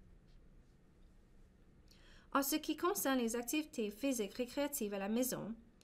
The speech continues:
il se peut que les élèves soient inactifs à la maison, ou certains élèves ne sont, peut être exposés à aucune forme de loisir en dehors des programmes d'Olympiques spéciaux.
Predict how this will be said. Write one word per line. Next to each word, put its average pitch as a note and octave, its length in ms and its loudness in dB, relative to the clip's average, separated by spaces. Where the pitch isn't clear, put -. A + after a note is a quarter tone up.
il C4+ 100 4
se D4 120 2
peut D4 240 2
que E4+ 120 0
les E4 260 2
élèves A3+ 260 2
soient G#3+ 240 -2
inactifs C4+ 540 0
à G#3+ 80 -2
la A3 100 2
maison, A3+ 440 0
ou C4+ 160 6
certains C#4 460 4
élèves B3 180 6
ne A3+ 80 6
sont, A#3 200 -2
peut A3+ 160 -2
être G3+ 260 0
exposés B3 600 2
à F#3+ 160 2
aucune A#3+ 360 2
forme G#3 280 2
de F#3+ 80 2
loisir F#3+ 520 2
en G3+ 100 2
dehors G3 360 6
des F3 120 2
programmes F#3 460 0
d'Olympiques F#3+ 480 -2
spéciaux. - 460 -4